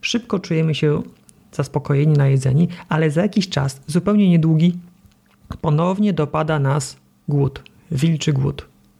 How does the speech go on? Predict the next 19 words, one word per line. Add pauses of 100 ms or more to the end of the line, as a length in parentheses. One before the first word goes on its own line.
(360)
Ochota
na
coś
słodkiego. (240)
Takie (300)
zamknięte (220)
koło. (1300)
Więc
w
kontekście
bycia
sprawcą
otyłości, (460)
problem
z
cukrem
białym
jest
taki,